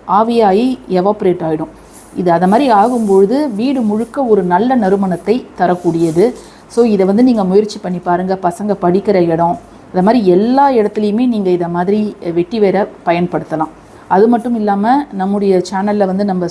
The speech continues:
சொல்லியிருக்கிறது திங்கட்கிழமை, திங்கட்கிழமை விநாயகருக்கு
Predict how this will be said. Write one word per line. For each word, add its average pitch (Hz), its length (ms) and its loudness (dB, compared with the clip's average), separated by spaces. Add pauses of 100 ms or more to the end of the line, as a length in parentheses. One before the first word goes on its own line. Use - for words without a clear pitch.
சொல்லியிருக்கிறது 185 720 0 (600)
திங்கட்கிழமை, 240 840 2
திங்கட்கிழமை 196 720 0
விநாயகருக்கு 196 1000 0